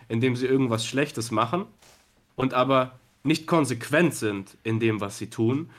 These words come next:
dass sie sagen, "Okay, ich klebe mich jetzt an die Straße, aber dafür verzichte ich auch auf den privaten P-K-W-Besitz."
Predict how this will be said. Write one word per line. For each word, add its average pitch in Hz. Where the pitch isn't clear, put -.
dass 113
sie 113
sagen, 107
"Okay, 95
ich 123
klebe 131
mich 107
jetzt 98
an 104
die 101
Straße, 113
aber 104
dafür 107
verzichte 117
ich 113
auch 107
auf 104
den 101
privaten 101
P-K-W-Besitz." 87